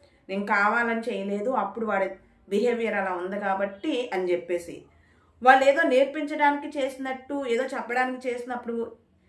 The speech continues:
చెప్పడానికి ఏదో చేసినట్టు, నేర్పించడానికి ఏదో చేసినట్టు చెప్తూ ఉంటారు కానీ, ఆ, వాళ్ళు బయట పెట్టరండి. ఎందుకంటే మళ్ళీ దానివల్ల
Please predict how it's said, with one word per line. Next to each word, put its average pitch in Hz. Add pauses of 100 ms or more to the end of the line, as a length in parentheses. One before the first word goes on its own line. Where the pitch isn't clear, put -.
(240)
చెప్పడానికి 277
ఏదో 262
చేసినట్టు, 233 (480)
నేర్పించడానికి 269
ఏదో 254
చేసినట్టు 226 (400)
చెప్తూ 285
ఉంటారు 254
కానీ, 214 (460)
ఆ, 226 (120)
వాళ్ళు 247
బయట 277
పెట్టరండి. 220
ఎందుకంటే 262
మళ్ళీ 262
దానివల్ల 269